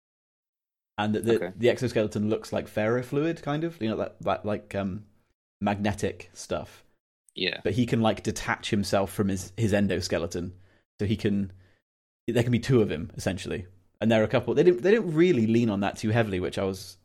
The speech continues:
Speaker 1: disappointed by, 'cause it was the one thing that was actually different. And in fact, saying that, isn't, oh no, um, Rise of the Machines was that she could, like, she was like a technopath, right? She could, like, possess other machines with, like, nanobots and stuff,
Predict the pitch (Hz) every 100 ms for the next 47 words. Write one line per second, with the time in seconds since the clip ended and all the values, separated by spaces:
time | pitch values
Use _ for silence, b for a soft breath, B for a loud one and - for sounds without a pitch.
0 | _ _ _ _ _ _ _ _ 120 104
1 | 123 117 104 98 - 117 107 107 92 110
2 | 110 110 110 107 107 107 101 - - 104
3 | 113 - 90 82 b b b _ 151 165
4 | 175 254 - - 285 110 92 - 185 330
5 | - _ _ _ _ - 170 180 127 -
6 | _ 143 139 127 113 147 160 156 139 -
7 | 135 123 104 107 104 - 117 - 117 104
8 | 104 104 - - - 117 110 104 - 120
9 | - 98 - 95 - - - 104 92 107
10 | 104 98 - 101 101 92 - - _ _
11 | - 95 98 - 107 101 90 85 107 104
12 | 92 - - - - -